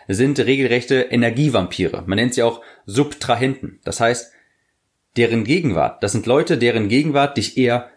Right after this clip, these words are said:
runterziehen, die dir vielleicht ein schlechtes Gefühl geben, die dein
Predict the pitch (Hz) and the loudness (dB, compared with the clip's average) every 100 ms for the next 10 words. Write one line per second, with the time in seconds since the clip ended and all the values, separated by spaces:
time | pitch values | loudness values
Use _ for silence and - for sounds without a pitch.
0 | - 101 117 170 123 92 - - - 117 | -4 0 2 2 0 -2 -4 -8 -4 -2
1 | 117 117 113 123 127 120 127 131 - 170 | 0 -2 -2 -4 -2 -2 -2 -2 -2 0
2 | 170 - - 98 107 110 120 | 2 0 -4 -4 -2 -2 -4